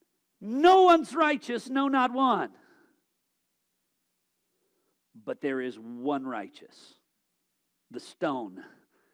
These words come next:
And I have to put aside any thought of my own worthiness, any thought of my own righteousness, any, any hope that I might achieve it.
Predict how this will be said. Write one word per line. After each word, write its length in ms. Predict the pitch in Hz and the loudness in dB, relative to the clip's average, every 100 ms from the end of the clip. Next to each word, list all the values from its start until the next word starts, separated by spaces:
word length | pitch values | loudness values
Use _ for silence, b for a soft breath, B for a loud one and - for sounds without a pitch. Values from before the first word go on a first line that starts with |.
| b b b b b b | b b b b b b
And 100 | 143 | -6
I 20 | 151 | -6
have 100 | - | -6
to 80 | |
put 200 | - 180 | -10 -8
aside 400 | 160 - 165 165 | -8 -4 -2 -2
any 200 | 160 156 | -4 -6
thought 260 | 151 165 156 | -6 -4 -4
of 100 | 143 | -4
my 200 | 151 151 | -4 -4
own 140 | 156 | -4
worthiness, 560 | 156 156 147 156 151 151 | -2 -4 -2 -4 -6 -6
any 140 | 156 | -10
thought 260 | 147 165 156 | -8 -6 -6
of 120 | 151 | -4
my 180 | 151 151 | -4 -4
own 160 | 156 151 | -4 -4
righteousness, 680 | 147 143 - 135 160 156 - | -4 -4 -8 -12 -10 -12 -12
any, 240 | 165 160 - | -12 -12 -12
any 200 | 175 147 | -10 -10
hope 440 | 123 - 202 196 | -10 -6 -6 -4
that 140 | 190 - | -6 -6
I 200 | 165 170 | -8 -8
might 300 | 170 165 160 - | -4 -4 -4 -8
achieve 480 | 156 - 175 160 | -12 -8 -6 -6
it. 140 | 113 | -8